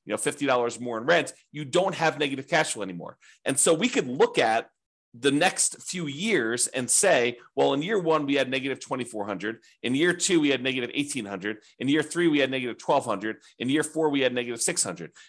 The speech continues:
And if we add all those together, which I probably should do that 'cause I've used this example several times, but, you know, if you go add all those together, maybe it's negative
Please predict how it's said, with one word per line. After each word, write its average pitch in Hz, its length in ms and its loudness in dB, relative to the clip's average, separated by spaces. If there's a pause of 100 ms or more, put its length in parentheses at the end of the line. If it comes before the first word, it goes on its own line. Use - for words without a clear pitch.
And 131 100 2
if 135 100 0
we 143 200 -2
add 208 200 6
all 170 220 4
those 156 300 0
together, 117 420 0
which 104 320 -6
I - 60 -12
probably 180 340 2
should 92 300 -8
do 131 180 -4
that - 260 -2
'cause 117 120 -8
I've 117 120 0
used 139 160 -2
this 120 140 -4
example 117 400 -2
several 101 260 -6
times, 127 320 0 (280)
but, 151 200 4 (120)
you - 80 -2
know, 147 140 8
if 147 120 2
you 196 60 0
go 196 260 4
add 180 180 6
all 160 160 6
those 156 220 2
together, 151 340 0
maybe 190 440 -2
it's - 240 -2
negative 151 460 -2